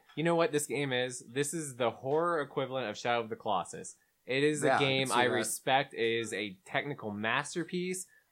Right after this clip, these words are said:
Speaker 1: I think the, the facial animation technology was way ahead of its fucking time and so good,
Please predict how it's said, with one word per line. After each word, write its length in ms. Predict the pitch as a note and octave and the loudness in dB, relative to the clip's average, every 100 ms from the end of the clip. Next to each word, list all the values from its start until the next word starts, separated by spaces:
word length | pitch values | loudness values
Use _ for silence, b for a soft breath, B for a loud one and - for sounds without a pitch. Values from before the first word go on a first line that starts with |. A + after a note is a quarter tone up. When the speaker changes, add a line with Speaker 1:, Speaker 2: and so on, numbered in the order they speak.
| G#2+ | -4
Speaker 1:
I 120 | B2 | -4
think 420 | B2+ C3+ B2 - _ | -2 -2 -4 -10 _
the, 540 | A2+ A#2 A2 G#2+ G#2 G2 | -4 0 0 0 -2 -4
the 100 | G#2+ | -6
facial 380 | - C3 C3+ C3+ | -2 -4 -2 -2
animation 840 | B2 A#2 A2+ A2+ A2+ A#2 A2+ A2+ A2 _ _ | 0 0 2 0 0 -4 -4 -8 -12 _ _
technology 800 | - A2+ A#2 A2+ A2 A2+ A2 A2 - | -8 -4 0 0 0 -2 -2 -4 -6
was 480 | G#2+ G#2+ G2+ G2 G2 G#2 | -4 -2 -2 -6 -12 -12
way 480 | E3+ C4 D4 A3+ | -6 2 6 8
ahead 200 | C#3 B2 A2 | 8 6 2
of 80 | |
its 140 | G#2 - | -2 -4
fucking 360 | B2 G#2 G2+ | -4 -4 -6
time 440 | F#2 F#2+ F2+ F#2+ G2+ _ _ _ | -6 -4 -4 -6 -12 _ _ _
and 160 | A#2 A#2 | -6 -4
so 240 | - E3+ | 2 2
good, 340 | C#3 B2 A2+ | 4 2 2